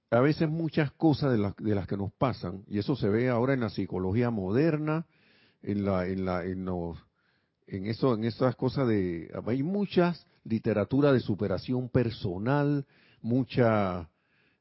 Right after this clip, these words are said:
eh, ahora es que coaching y todo ese poco de cosas que no digo que estén mal, están bien.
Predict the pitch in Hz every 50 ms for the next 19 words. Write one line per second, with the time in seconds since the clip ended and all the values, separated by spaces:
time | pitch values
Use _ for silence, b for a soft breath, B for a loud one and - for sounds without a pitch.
0 | _ - - 104 98 95 92 92 92 90 87 85 85 85 87 104 120 117 - -
1 | 87 85 - _ _ - - 135 156 160 156 131 - - - 156 151 151 151 151
2 | 147 117 101 95 - 151 165 - 196 - - 185 175 185 185 - - - 170 160
3 | - 160 120 120 110 123 139 147 156 165 160 127 104 - 127 131 147 175 160 127
4 | - - 135 131 127 120 113 123 175 202 190 - 92 82